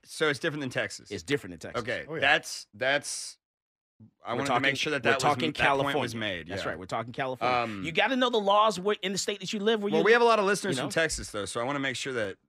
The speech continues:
Speaker 1: they know that, you know, in
Speaker 2: That's di-,
Speaker 1: Texas,
Speaker 2: that's
Speaker 1: he coulda
Speaker 2: different.
Speaker 1: shot
Speaker 2: In
Speaker 1: that guy.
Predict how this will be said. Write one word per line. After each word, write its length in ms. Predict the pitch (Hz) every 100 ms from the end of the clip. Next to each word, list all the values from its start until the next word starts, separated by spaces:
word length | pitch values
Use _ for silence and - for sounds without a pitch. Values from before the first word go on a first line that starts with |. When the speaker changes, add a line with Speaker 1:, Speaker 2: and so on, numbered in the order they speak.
| _ -
Speaker 1:
they 140 | 120
know 220 | 113 120
that, 180 | 107 87 -
you 140 | 104
know, 100 | 98 95 - 85
in 140 | 117
Speaker 2:
That's 280 | 104 123 120
di-, 60 | 160
Speaker 1:
Texas, 220 | - -
Speaker 2:
that's 180 | 127 127
Speaker 1:
he 80 | 135
coulda 80 | 147
Speaker 2:
different. 160 | 165 139
Speaker 1:
shot 340 | 151 156 147
Speaker 2:
In 60 | 101
Speaker 1:
that 120 | 87
guy. 160 | 80